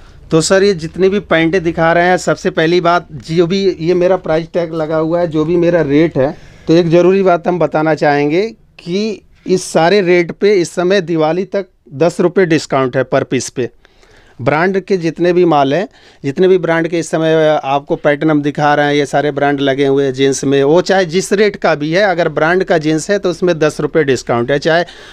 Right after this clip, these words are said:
वो तीन सौ साठ वाला ब्रांड आप ख़रीदते हैं या फिर चार सौ, पाँच सौ, चार सौ तीस, चार सौ पचास, कोई भी आप ब्रांड का जींस लेते हैं तो उसमें हर पीस पे दस रुपये डिस्काउंट और दिवाली तक रहेगी सर।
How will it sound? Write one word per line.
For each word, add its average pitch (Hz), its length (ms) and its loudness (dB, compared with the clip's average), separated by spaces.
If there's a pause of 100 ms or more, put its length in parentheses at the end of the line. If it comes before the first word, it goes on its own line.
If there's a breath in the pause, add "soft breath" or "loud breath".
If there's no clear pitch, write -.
(100)
वो 170 100 4
तीन 170 200 2
सौ 190 160 0
साठ 151 280 0
वाला 170 200 2
ब्रांड 156 260 -2
आप 143 140 0
ख़रीदते 135 420 -4
हैं 196 140 0 (400 loud breath)
या 147 80 2
फिर 175 180 -2
चार 151 260 0
सौ, 170 180 -2
पाँच 147 280 -2
सौ, 170 140 -2
चार 139 220 0
सौ 170 160 -2
तीस, 160 280 -4
चार 135 140 2
सौ 165 140 -2
पचास, 156 340 0
कोई 208 180 2
भी 196 140 0
आप 165 180 0
ब्रांड 143 300 -2
का 147 120 0
जींस 139 260 -2
लेते 131 260 -2
हैं 175 160 0
तो 185 100 0
उसमें 185 300 2 (120)
हर 180 280 0
पीस 151 280 -4
पे 190 180 0
दस 165 280 -2
रुपये 175 260 0
डिस्काउंट 160 520 0
और 156 220 0
दिवाली 151 440 2
तक - 220 -2
रहेगी 117 360 0
सर। 110 220 -4